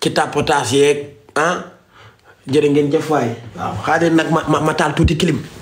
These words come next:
Faaw ma taal clim di, kaa bi dafa ànd ak ñaq. Laay, maa ngi bëgg a dee. Ndeke man ci tàngoor bi laa doon live sans clim. Clim da laay taal nii. Ah. Clim ci la bokk di. Ah. Xaw taal.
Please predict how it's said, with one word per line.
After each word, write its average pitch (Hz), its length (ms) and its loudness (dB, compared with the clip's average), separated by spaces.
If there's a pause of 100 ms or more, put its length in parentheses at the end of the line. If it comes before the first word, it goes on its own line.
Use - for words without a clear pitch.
(680)
Faaw 143 180 2
ma 160 100 2
taal 170 220 2
clim 202 260 2
di, - 120 4
kaa 139 200 0
bi 147 80 2
dafa 147 240 0
ànd 185 140 2
ak 180 80 4
ñaq. 196 220 0 (200)
Laay, 143 340 4
maa 156 160 4
ngi 180 100 4
bëgg 185 160 2
a 202 60 2
dee. 247 200 2 (720)
Ndeke 170 180 0
man 214 180 4
ci 226 60 4
tàngoor 240 340 2
bi 185 80 4
laa 190 120 4
doon 196 160 4
live 160 300 2
sans 165 200 2
clim. 160 240 4 (1900)
Clim 170 240 2
da 160 100 4
laay 175 200 2
taal 160 220 0
nii. 139 280 2 (1400)
Ah. 117 220 -2 (1200)
Clim 147 260 2
ci 170 80 2
la 170 100 2
bokk 202 280 2
di. 254 140 0 (160)
Ah. - 240 -4 (400)
Xaw 151 100 0
taal. 185 160 0